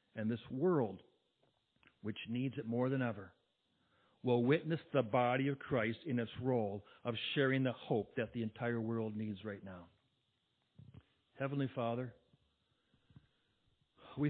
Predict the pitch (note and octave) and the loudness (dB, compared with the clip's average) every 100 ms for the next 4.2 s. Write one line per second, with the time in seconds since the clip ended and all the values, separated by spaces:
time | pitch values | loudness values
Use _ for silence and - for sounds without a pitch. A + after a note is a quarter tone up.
0 | - C#3 C3 B2 - C3+ B2+ - - D3+ | 2 2 2 -2 2 2 2 0 2 4
1 | B2 A#2 A2+ - B2 A#2 A2+ G#2 G#2+ G2+ | 6 4 0 0 0 2 2 0 -4 -4
2 | G#2 - - - _ _ _ _ - _ | -10 -12 -20 -20 _ _ _ _ -20 _
3 | _ - _ _ _ _ _ _ _ - | _ -20 _ _ _ _ _ _ _ 0
4 | B2+ | 0